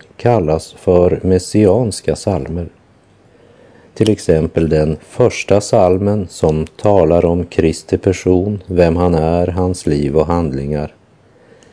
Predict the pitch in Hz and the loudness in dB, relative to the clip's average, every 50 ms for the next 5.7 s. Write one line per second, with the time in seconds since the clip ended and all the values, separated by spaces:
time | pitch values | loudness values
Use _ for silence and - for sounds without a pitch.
0 | _ - - - - _ - 104 110 123 113 80 69 67 65 - - - _ _ | _ -20 -20 -20 -16 _ 0 2 2 4 4 2 0 -2 -6 -8 -14 -20 _ _
1 | - 101 104 113 120 - - - 80 76 73 78 82 82 80 - - - 87 87 | 2 4 4 4 4 2 0 0 0 0 0 0 -2 -2 -4 -6 -6 -6 -2 0
2 | 101 107 104 - - 117 127 120 85 65 - - - _ _ _ _ _ _ _ | 0 -2 -2 -2 -4 -2 -2 -2 -2 -4 -6 -12 -16 _ _ _ _ _ _ _
3 | _ _ _ _ _ _ _ _ _ - - _ _ - - - 110 107 104 104 | _ _ _ _ _ _ _ _ _ -20 -20 _ _ -6 0 4 4 6 6 6
4 | 98 101 98 98 98 98 98 95 92 104 117 120 95 82 80 - - - 82 82 | 6 6 4 6 4 4 4 6 6 4 4 2 0 0 -2 -4 -4 -2 0 0
5 | 82 78 73 85 92 104 92 78 71 65 65 65 65 - | 0 0 0 0 0 0 0 -2 -4 -6 -8 -10 -12 -14